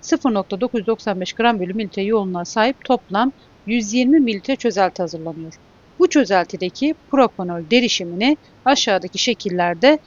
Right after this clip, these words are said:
ifade edin demiş. Propanolün ve suyun mol kütlelerini vermiş. Hacim yüzdesini, kütle yüzdesini, kütle bölü hacim yüzdesini, mol kesrini, mol yüzdesini,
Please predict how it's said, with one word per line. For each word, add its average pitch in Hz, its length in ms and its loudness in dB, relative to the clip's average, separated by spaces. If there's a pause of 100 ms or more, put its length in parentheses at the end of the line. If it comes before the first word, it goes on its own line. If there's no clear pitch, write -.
(200)
ifade 208 640 0
edin 180 300 -4
demiş. 262 340 2 (320)
Propanolün 233 600 2
ve 180 100 -2
suyun 254 340 0
mol 240 180 4
kütlelerini 190 520 -4
vermiş. 160 460 -2 (440)
Hacim 269 320 4
yüzdesini, 208 600 -2
kütle - 280 -4
yüzdesini, 208 500 -2
kütle 254 400 0
bölü 226 160 4
hacim 214 360 -2
yüzdesini, 196 560 -4
mol 240 280 0
kesrini, 269 680 2 (260)
mol 233 180 4
yüzdesini, 262 680 2